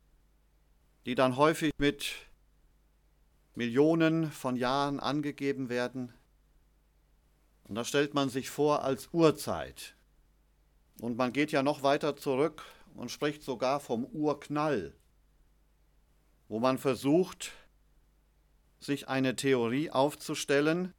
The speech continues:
die erklären soll, wie alles entstanden ist, ohne dass man dazu Gott braucht.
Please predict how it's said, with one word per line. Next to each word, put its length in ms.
die 140
erklären 600
soll, 420
wie 120
alles 340
entstanden 640
ist, 460
ohne 420
dass 260
man 140
dazu 280
Gott 280
braucht. 600